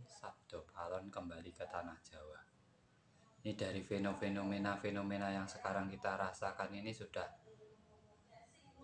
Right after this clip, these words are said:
memberikan simbol, memberikan tanda-tanda bahwa Sabdo Palon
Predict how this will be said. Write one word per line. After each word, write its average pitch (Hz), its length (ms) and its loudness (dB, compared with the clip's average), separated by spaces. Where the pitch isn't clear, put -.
memberikan 113 800 10
simbol, 107 560 4
memberikan 101 560 6
tanda-tanda 92 880 4
bahwa 98 400 -2
Sabdo 85 480 -4
Palon 98 800 0